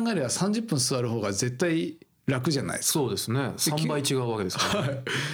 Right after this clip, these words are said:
Speaker 1: で、九十分の方が絶対ダメだと。
Speaker 2: はい。
Speaker 1: もうできない人いるんじゃないかっていう話になるわけなんですけども、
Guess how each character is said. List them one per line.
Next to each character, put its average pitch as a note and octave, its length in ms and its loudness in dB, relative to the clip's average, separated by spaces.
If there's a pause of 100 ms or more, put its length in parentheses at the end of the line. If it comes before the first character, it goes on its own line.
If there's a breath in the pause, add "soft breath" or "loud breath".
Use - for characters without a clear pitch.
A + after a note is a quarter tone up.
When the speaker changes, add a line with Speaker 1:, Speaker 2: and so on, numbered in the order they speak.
(120 loud breath)
Speaker 1:
で、 G#3 120 4
九 C4 200 2
十 C#4+ 100 2
分 F#3+ 300 0
の F3+ 80 2
方 D#3+ 280 0
が C3+ 460 0 (400 loud breath)
絶 F3 200 2
対 F3+ 260 2
ダ D#3 140 0
メ E3 120 2
だ B2+ 120 0
と。 - 240 -4
Speaker 2:
は G2 260 -2 (140)
い。 C#3 40 4
Speaker 1:
も C#3 40 2
う C3+ 40 2
で C#3+ 100 2
き F#3 100 2
な F3+ 100 2
い A#2+ 80 0
人 - 160 -2
い A#2+ 60 2
る B2+ 120 2
ん - 20 2
じ A2+ 80 2
ゃ - 40 0
な F#2+ 100 0
い F#2+ 80 -2
か F#2 120 -2
っ - 20 -4
て - 320 -2
い G#2+ 160 0
う - 20 -2
話 B2+ 440 0
に G#2 340 -2
な C3+ 140 2
る A2+ 80 0
わ G2+ 100 -2
け A2 100 -2
な G2 140 -2
ん F#2+ 100 -4
で C3 80 -4
す - 140 0
け - 100 -2
ど C3 120 -2
も、 E3 420 -2